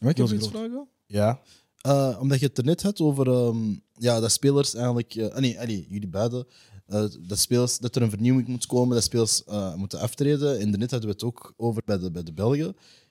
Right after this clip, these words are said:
Speaker 1: Ik heb wel het gevoel dat het in Duitsland veel makkelijker en sneller gebeurt
Speaker 2: Mm.
Speaker 1: dan, dan bij andere landen. Het, het voorbeeld van, van Philippe Laam vind ik altijd het mooiste.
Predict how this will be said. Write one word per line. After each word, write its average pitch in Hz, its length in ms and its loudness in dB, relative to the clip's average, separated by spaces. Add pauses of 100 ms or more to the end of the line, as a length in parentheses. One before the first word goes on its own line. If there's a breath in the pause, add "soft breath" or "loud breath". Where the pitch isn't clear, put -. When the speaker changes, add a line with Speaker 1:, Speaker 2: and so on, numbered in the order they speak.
Speaker 1:
Ik - 140 -2
heb 123 100 2
wel 170 80 6
het 214 100 2
gevoel 143 240 2
dat 175 140 2
het 131 140 -4
in 107 180 4
Duitsland 160 580 -2
veel 120 280 4
makkelijker 135 640 -2
en 110 100 0
sneller 123 320 0
gebeurt 104 560 -2
Speaker 2:
Mm. 117 260 2 (280)
Speaker 1:
dan, 110 260 4
dan 104 180 0
bij 92 100 -4
andere 113 300 2
landen. 90 420 -6
Het, 107 200 -4
het 110 140 -6
voorbeeld 123 380 0
van, 110 160 -4
van 104 160 -2
Philippe 95 380 -6
Laam 131 200 4
vind 117 120 -4
ik - 80 -10
altijd 104 200 -4
het 95 120 -6
mooiste. 151 440 0